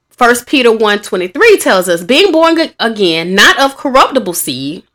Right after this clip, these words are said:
but of the incorruptible seed, by the word of God, which liveth and abideth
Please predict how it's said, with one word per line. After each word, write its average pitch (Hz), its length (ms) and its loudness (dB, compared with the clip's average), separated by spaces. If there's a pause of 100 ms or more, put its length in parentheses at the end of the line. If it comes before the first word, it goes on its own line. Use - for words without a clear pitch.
(760)
but 226 180 0
of 208 100 2
the 190 160 -2
incorruptible 240 720 0
seed, 127 480 -12 (560)
by 185 360 2
the 254 120 2
word 269 320 4
of 302 180 -4
God, 151 440 -10 (300)
which 185 200 -4
liveth 302 480 0
and 190 140 -2
abideth 190 640 0